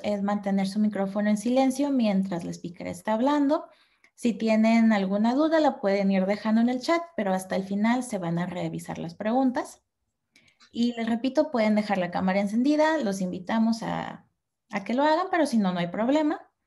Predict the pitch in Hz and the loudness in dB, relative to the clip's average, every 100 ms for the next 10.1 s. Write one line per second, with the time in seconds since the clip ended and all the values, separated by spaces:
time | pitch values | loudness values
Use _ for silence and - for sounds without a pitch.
0 | _ - - _ _ - 302 302 277 240 | _ -20 -20 _ _ 0 2 4 4 4
1 | 240 247 254 247 226 240 240 247 262 254 | 4 2 0 -4 -2 0 0 0 0 2
2 | 247 254 254 262 254 254 247 254 285 294 | 0 0 -2 -2 0 0 -2 0 -2 -2
3 | 349 359 392 392 - 220 202 202 196 190 | -4 0 -2 -2 -2 2 4 4 0 -2
4 | 196 196 226 262 269 269 349 330 214 190 | -4 -4 -2 0 -2 0 0 0 -2 0
5 | 185 180 196 214 247 285 320 302 330 339 | 0 -2 -4 -2 -2 0 0 2 0 0
6 | 247 233 208 196 196 214 226 202 190 196 | -4 -2 -2 -2 -2 0 0 0 -2 0
7 | 196 214 240 254 254 262 311 _ _ _ | 0 2 4 2 0 -6 -6 _ _ _
8 | _ _ _ _ _ 214 202 190 175 180 | _ _ _ _ _ 2 4 2 0 -4
9 | 175 165 156 165 165 170 165 165 165 160 | -4 -2 -2 -4 -2 -4 -4 -4 -4 -4